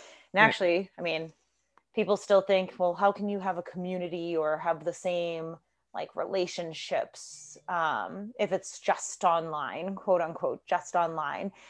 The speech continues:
Speaker 1: I
Speaker 2: And,
Speaker 1: will
Speaker 2: um, I run a business with somebody I've never met in person, so. <laughs>
Speaker 1: And it's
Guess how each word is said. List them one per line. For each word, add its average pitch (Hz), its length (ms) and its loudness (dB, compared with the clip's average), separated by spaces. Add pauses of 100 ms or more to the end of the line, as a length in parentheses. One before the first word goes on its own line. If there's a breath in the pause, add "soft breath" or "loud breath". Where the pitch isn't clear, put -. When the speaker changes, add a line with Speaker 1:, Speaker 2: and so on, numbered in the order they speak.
(280 soft breath)
Speaker 1:
I 180 140 8
Speaker 2:
And, 180 60 6
Speaker 1:
will 175 220 4
Speaker 2:
um, 180 460 6 (2000)
I 185 100 2
run 202 220 6
a 202 60 4
business 220 400 2
with 202 120 0
somebody 185 380 6
I've 180 160 8
never 170 300 6
met 160 200 0
in 175 100 -4
person, 175 640 2
so. 185 600 10
<laughs> - 420 -4
Speaker 1:
And 233 140 12
it's 233 180 10